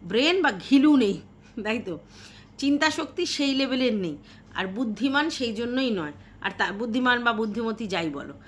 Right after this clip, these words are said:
সেই জন্যই তো মানুষ সব থেকে সুপিরিয়র। যদিও আজকের ডেটে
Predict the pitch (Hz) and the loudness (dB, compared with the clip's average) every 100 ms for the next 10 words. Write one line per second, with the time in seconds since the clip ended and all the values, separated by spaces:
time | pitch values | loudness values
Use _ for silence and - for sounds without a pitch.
0 | - - 208 214 294 294 302 262 285 294 | -20 -10 -6 -2 -2 2 6 6 6 0
1 | 320 302 311 285 320 302 277 202 156 - | -4 -8 -6 -4 -4 -2 -2 -2 -4 -10
2 | - 165 196 226 277 294 226 - 285 240 | -16 -8 -4 2 4 6 4 2 -2 -2
3 | 269 277 294 | -2 0 0